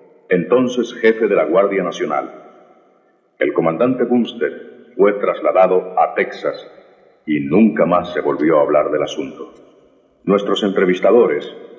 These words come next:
fueron a hablar con el coronel Freddy Brown a la base de Isla Verde. Preguntado si alguna vez había visto algún objeto volador no identificado, respondió que nunca había visto nada. Preguntado entonces por el caso de Ponce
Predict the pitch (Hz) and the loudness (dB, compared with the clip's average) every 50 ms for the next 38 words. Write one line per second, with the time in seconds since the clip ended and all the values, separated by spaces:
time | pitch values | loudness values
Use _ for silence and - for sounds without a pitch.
0 | - - - 110 123 123 117 104 92 82 90 101 104 101 104 104 92 82 78 87 | -18 -2 0 2 2 2 2 2 2 2 2 2 2 2 -2 -4 -6 -6 -6 -8
1 | 82 - - 90 95 95 - - - 104 101 92 - - 90 90 90 85 76 - | -8 -6 -4 -2 -2 -4 -4 -2 -2 0 0 0 -2 0 2 2 0 0 -2 -8
2 | - - - - 82 78 76 69 85 98 98 - 82 76 73 82 82 80 76 - | -12 -14 -4 0 2 2 4 4 4 2 2 0 -4 -4 -4 -4 -2 0 -2 0
3 | 73 73 67 67 65 - - - - - - - - _ _ _ _ _ _ _ | 0 0 -2 -2 -6 -8 -10 -16 -20 -20 -20 -20 -20 _ _ _ _ _ _ _
4 | _ _ _ _ _ _ _ - - 95 92 104 98 - 143 147 147 - - 139 | _ _ _ _ _ _ _ -2 0 2 2 2 4 4 4 4 2 0 0 -2
5 | 120 117 131 131 117 110 117 117 117 - 90 87 92 98 92 101 101 - - 87 | -2 0 -2 -2 0 2 0 0 2 0 0 2 2 2 2 2 -2 -2 -2 -4
6 | 80 - 95 104 95 - - - 101 101 - - 87 78 78 76 73 - 90 92 | -2 0 -2 -2 -2 -2 -4 -2 -4 -4 -2 -2 -2 0 2 0 2 2 2 0
7 | 87 78 80 87 90 87 87 80 85 85 78 80 78 - 90 80 71 65 - - | 0 -2 -2 -4 -2 -2 -4 -8 -8 -12 -10 -10 -6 -2 0 0 0 -2 -6 -12
8 | - - - - - - - _ _ _ _ _ _ _ - - 78 - - 82 | -14 -20 -20 -20 -20 -20 -20 _ _ _ _ _ _ _ -6 -6 -4 -2 -2 -2
9 | 80 87 107 110 - - - 76 82 110 117 110 110 101 85 80 76 80 78 76 | 0 2 2 2 0 -2 -8 -6 -4 -4 -4 -2 0 2 2 2 2 2 0 -2
10 | 80 80 - 85 76 71 71 67 64 - - - - - - - _ _ _ _ | -2 -6 -6 -6 -6 -4 -4 -4 -6 -8 -12 -18 -20 -20 -20 -20 _ _ _ _
11 | _ _ _ _ _ _ _ _ _ - 165 175 185 196 190 135 139 143 135 120 | _ _ _ _ _ _ _ _ _ -2 0 0 0 2 2 2 2 2 2 0
12 | 117 127 123 123 - 131 113 - - - 104 101 - 101 95 95 - 107 87 82 | -2 -2 -4 -6 -6 -8 -8 -4 -4 -4 -4 -4 -2 0 0 0 0 -4 -4 -4
13 | - - 101 92 85 - - 76 65 | -2 -2 -2 -2 -2 -4 -6 -6 -6